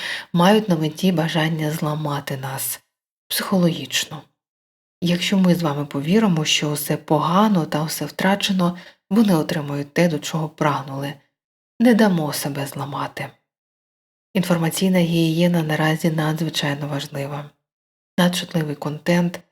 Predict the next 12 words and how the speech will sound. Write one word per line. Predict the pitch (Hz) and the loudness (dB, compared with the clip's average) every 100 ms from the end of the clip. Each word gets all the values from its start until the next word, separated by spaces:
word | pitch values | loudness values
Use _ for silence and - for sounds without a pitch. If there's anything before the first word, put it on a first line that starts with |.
| _ _ | _ _
а | - | -8
простою | - 175 - 208 208 | -4 -4 0 2 2
живою | 190 175 175 175 | 2 2 2 4
мовою | 165 170 185 180 175 175 | 4 2 2 4 4 4
нестямно | 180 - - 190 190 190 | 2 0 0 2 2 2
жахливі | 180 180 180 190 190 175 165 | 2 2 2 2 4 4 2
відео | 165 190 180 175 170 | 2 2 2 2 2
та | 165 | 0
фото | 156 - 175 175 | -4 -2 -2 0
з | 156 | -2
уражених | 160 151 151 156 151 151 - | 0 0 0 -2 -4 -6 -4
місць | 165 180 180 - | 0 0 -2 -8